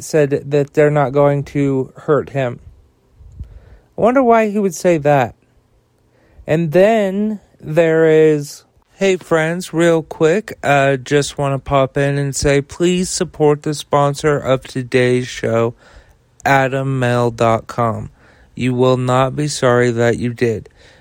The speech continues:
Um, adam male dot com has thousands of items that will spice things up in the bedroom with you and or your partner.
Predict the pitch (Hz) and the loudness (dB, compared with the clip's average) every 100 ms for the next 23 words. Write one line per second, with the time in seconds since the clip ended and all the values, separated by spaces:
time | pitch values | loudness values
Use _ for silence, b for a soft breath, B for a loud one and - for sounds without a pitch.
0 | b - 127 123 123 123 - - _ - | b -4 0 2 2 -2 -10 -18 _ -2
1 | 143 147 151 147 147 143 139 - 139 135 | 0 0 2 0 2 2 0 -2 -2 0
2 | 135 127 135 135 127 - - - - - | -2 -2 0 0 -2 -6 -14 -20 -12 -2
3 | 139 139 143 135 139 139 139 131 - - | 0 2 2 0 0 -2 -6 -8 -14 -6
4 | - 131 127 120 - 127 131 131 131 120 | 0 2 2 0 -4 0 0 0 -4 -2
5 | 123 120 123 120 127 b b b b - | -2 -2 -2 -4 -6 b b b b -16
6 | - - 135 139 - 147 139 135 127 139 | -4 0 2 0 -2 -4 0 0 0 -2
7 | 131 120 131 139 127 127 123 123 123 123 | -4 0 2 2 0 0 0 -4 -8 -4
8 | 127 123 - 131 131 139 156 - b b | -2 -4 -4 0 2 2 0 -4 b b
9 | b b b - 135 139 151 120 135 143 | b b b -4 0 2 0 0 2 4
10 | 151 156 143 143 143 147 156 175 - - | 2 0 0 -2 -2 0 0 0 -6 -8